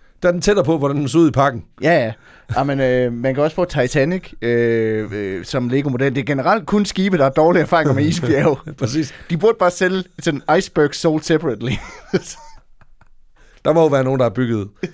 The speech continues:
Speaker 1: et Lego isbjerg. Nå, men, øh,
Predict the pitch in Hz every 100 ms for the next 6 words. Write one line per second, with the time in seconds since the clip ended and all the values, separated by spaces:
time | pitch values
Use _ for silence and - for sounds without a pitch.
0 | - 143 127 131 123 127 - 117 90 -
1 | - - - _ _ - _ _ _ _
2 | - 147 156 170 160 151